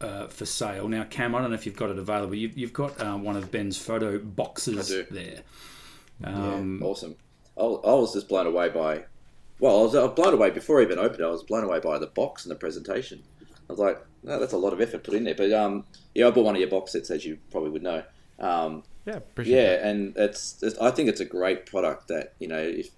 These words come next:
Speaker 2: you know, you can put to-, together a collection of images that someone's got over, over the twelve-month period and, and send it out. There's a lot of really lovely personal touches in these box sets, which I really, really appreciated.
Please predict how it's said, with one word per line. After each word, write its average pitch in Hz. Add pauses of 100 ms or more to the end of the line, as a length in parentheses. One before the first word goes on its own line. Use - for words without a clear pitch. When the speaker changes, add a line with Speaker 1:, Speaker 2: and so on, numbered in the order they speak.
(460)
Speaker 2:
you 90
know, 80
you 78
can 85
put -
to-, 90 (100)
together 90
a 85
collection 92
of 82
images 85
that -
someone's 82
got 82
over, 78
over 80
the 76
twelve-month 82
period 82
and, 78 (440)
and 82
send 82
it 80
out. 98
There's 104
a 107
lot 113
of 101
really 98
lovely 92
personal 87
touches 92
in 90
these 90
box -
sets, -
which -
I 87
really, 90
really 82
appreciated. 87